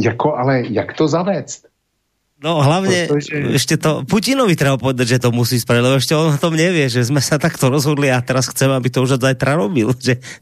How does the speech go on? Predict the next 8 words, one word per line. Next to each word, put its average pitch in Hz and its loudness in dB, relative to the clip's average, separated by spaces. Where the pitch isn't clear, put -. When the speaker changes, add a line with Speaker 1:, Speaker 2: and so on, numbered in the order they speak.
Speaker 2:
to - -4
je 214 0
to 151 0
najzaujímavejšie 113 0
na 87 0
tom - -2
celom. 87 2
Speaker 1:
No, 113 -2